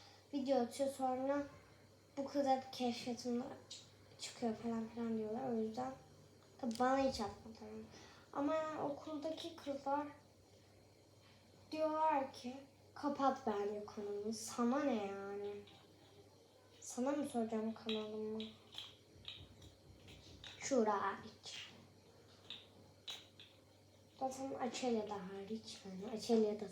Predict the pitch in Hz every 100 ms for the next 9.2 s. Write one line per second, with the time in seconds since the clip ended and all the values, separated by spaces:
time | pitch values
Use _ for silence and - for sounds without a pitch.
0 | - 202 202 185 - 208 214 - - -
1 | - - - 240 233 240 240 240 240 240
2 | 233 226 247 240 226 220 226 220 226 226
3 | 220 202 196 202 226 - - - - -
4 | - - - - - - - - - 214
5 | 208 214 208 202 190 180 202 214 240 240
6 | - - - - - - - - - -
7 | - - - - - - - - - -
8 | - - - 285 294 277 269 285 269 247
9 | 233